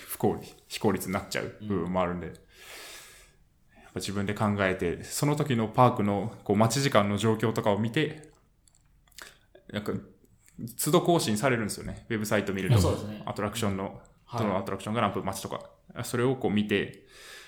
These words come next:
Speaker 1: なんか、今日はこのアトラクションが人気だからとか、今日は土日だから家族連れが多いとすると子供向けのアトラクションが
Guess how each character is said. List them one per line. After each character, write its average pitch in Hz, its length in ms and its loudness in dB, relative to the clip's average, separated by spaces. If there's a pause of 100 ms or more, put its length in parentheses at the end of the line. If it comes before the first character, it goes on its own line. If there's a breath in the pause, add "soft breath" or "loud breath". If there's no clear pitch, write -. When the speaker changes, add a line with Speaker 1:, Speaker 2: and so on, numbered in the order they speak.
(180 loud breath)
Speaker 1:
な 104 80 2
ん 104 60 -4
か、 - 200 -6 (100)
今 120 100 4
日 107 60 4
は 123 60 4
こ 113 140 2
の 104 100 4
ア 98 60 0
ト - 80 -6
ラ 98 80 -2
ク - 60 -10
シ 113 60 -2
ョ 110 40 0
ン - 20 -2
が 123 100 2
人 104 120 2
気 98 100 -6
だ 101 80 -4
か 87 80 -6
ら 90 80 -8
と 92 80 -10
か、 113 300 -4 (180)
今 139 140 2
日 104 60 2
は 101 100 4
土 110 160 0
日 123 220 2
だ 120 100 2
か 104 80 0
ら 98 100 0
家 107 120 -2
族 110 180 -2
連 110 100 0
れ 110 80 0
が 107 100 2
多 110 120 2
い 95 40 -2
と - 80 -10
す - 100 -8
る 98 80 -4
と 110 100 -4
子 110 100 -2
供 113 140 0
向 107 80 -2
け 110 80 0
の 104 60 0
ア 101 40 -2
ト - 80 -8
ラ 107 60 -2
ク - 60 -8
シ - 80 -4
ョ 98 40 -2
ン 101 80 -2
が 123 400 2